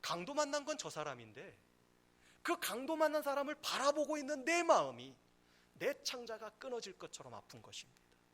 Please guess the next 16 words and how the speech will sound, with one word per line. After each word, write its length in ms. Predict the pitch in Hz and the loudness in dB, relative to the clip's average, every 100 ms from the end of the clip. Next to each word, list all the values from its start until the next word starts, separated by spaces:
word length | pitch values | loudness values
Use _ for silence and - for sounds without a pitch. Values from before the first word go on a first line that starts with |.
| _ _ _ _ _ _ _ _ _ _ _ _ _ _ - - - - - - - - | _ _ _ _ _ _ _ _ _ _ _ _ _ _ -20 -20 -20 -20 -20 -20 -16 -8
여러분들, 320 | 110 110 151 | -6 -2 -2
사랑하는 500 | - 147 143 139 147 | 2 2 2 0 -4
자녀가 500 | - 120 117 123 117 | -4 -4 -4 -2 -2
열이 220 | 117 117 | -4 -6
펄펄 400 | - 139 - 131 | -8 -12 -10 -8
나고 360 | 123 110 120 101 | -8 -8 -12 -12
밤새 320 | - 131 113 | -12 -8 -8
끙끙 400 | 135 185 165 160 | -8 -10 -10 -6
앓으면 420 | 135 110 117 135 117 _ _ _ _ _ _ _ _ _ | -6 -6 -10 -12 -14 _ _ _ _ _ _ _ _ _
우리 160 | 131 147 | -8 -6
부모 280 | - 143 135 | -6 -4 -2
된 180 | 139 131 | -2 -2
여러분들 380 | 120 120 117 | -4 -4 -6
마음이 320 | 131 110 113 135 | -4 -4 -4 -8
어떠세요? 540 | - 113 113 107 147 - _ _ _ _ _ _ _ _ _ _ _ - | -8 -10 -8 -8 -10 -16 _ _ _ _ _ _ _ _ _ _ _ -8
"아유, 200 | - | -6